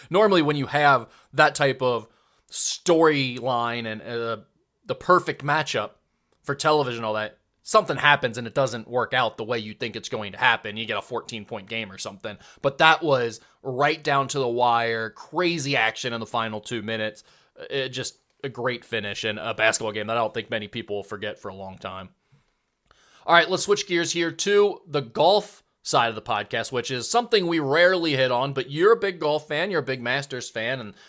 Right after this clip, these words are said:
the Masters gets underway this morning as we're recording this. The big news, of course, is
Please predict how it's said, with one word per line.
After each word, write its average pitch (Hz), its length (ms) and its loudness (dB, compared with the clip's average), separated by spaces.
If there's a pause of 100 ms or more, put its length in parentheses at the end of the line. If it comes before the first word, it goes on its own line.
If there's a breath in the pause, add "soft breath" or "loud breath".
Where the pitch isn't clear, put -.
(140)
the 113 40 -12
Masters 127 460 -2
gets 131 240 -4
underway 123 400 0
this 120 220 -4
morning 127 320 -6
as 147 260 -4
we're 147 80 -6
recording 127 480 -6
this. 104 260 -6 (420 soft breath)
The - 60 -6
big 208 260 4
news, 220 200 -4
of 175 120 -6
course, 185 280 -2
is 151 360 0